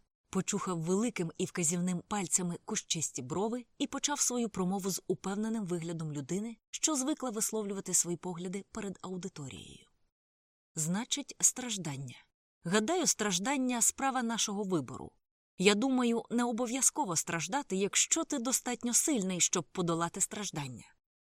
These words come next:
Людина з сильною волею настільки володіє своїми почуттями, що майже неможливо змусити її страждати.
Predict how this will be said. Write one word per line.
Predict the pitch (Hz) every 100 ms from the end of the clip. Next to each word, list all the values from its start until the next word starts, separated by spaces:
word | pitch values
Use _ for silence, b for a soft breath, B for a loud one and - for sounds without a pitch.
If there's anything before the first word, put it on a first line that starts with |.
| 170
Людина | 202 226 349 285
з | -
сильною | 277 247 233 233
волею | 302 302 247
настільки | 233 226 - 269 - 208
володіє | 202 208 196 220
своїми | 180 190 196 185
почуттями, | - - 190 - 294 262 160 143 _
що | - - 254
майже | 240 240 226
неможливо | 240 254 247 254 196 147
змусити | 131 170 226 262 - 269
її | - 220 185 156
страждати. | - 185 180 147 -